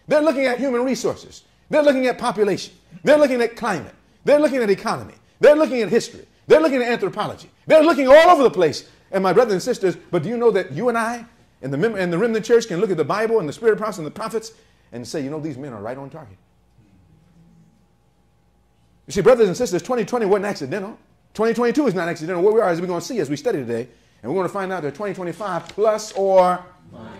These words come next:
A little less, a little more, is a time of a global crisis. Not only historically, we're gonna see it, uh, applies also from the Bible. Now, you know what that is right there?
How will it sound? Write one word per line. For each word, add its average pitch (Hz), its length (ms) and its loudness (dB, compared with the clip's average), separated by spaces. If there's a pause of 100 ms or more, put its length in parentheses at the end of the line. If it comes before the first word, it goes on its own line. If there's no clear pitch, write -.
(760)
A 101 40 -10
little 196 160 4
less, 247 300 0
a 170 40 -4
little 220 140 8
more, 202 380 4 (500)
is 127 80 -10
a 123 60 -8
time 156 260 -8
of 120 80 -6
a 113 160 -4 (180)
global 151 300 0
crisis. 104 380 -14
Not 139 160 -4
only 180 200 -4
historically, 208 540 -4
we're 139 100 -2
gonna 135 180 -6
see 165 180 -6
it, 151 220 -8 (220)
uh, 117 200 -4
applies 143 480 -8
also 131 460 -8 (180)
from 123 160 -12
the 113 80 -8
Bible. - 340 -12 (280)
Now, 110 80 -12
you 165 60 -6
know 208 60 -2
what 196 60 2
that 190 140 0
is 196 140 -2
right 185 140 -8
there? 208 160 -10